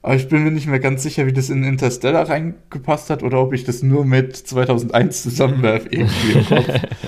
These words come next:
Speaker 1: Ähm, deswegen, ja, lass ich einfach mal so stehen, könnt ihr draus machen, was ihr wollt.
Speaker 2: Ja. Für mich war jetzt, äh, natürlich das Philosophische nicht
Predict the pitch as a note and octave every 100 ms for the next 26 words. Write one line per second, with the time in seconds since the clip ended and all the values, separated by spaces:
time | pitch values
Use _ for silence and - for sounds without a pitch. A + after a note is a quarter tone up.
0 | E3+ - - - A#2+ B2 C3 C3 C3 -
1 | - A#2+ C3+ C3 B2+ C3 C3 C3 - -
2 | _ - A2 G2+ - - A#2 C3 - C3
3 | C3 C3 A#2+ A#2 A#2 G#2+ - A2 G#2 -
4 | A2 A2 G#2+ G2+ G2+ - A2 A2 F#2 -
5 | F#2 - G#2 - - - _ _ _ _
6 | _ _ _ - A2 G#2+ - - - _
7 | _ _ _ _ _ _ _ _ _ _
8 | _ _ _ _ _ _ _ - - C#3+
9 | C3 E3+ - - - A#2+ B2 B2 - -
10 | A#2+ B2 A#2 G2+ B2 A#2+ - A2+ - A2
11 | A2 A2 C3+ C3+ C3 B2+ A2+ A2+ C3+ -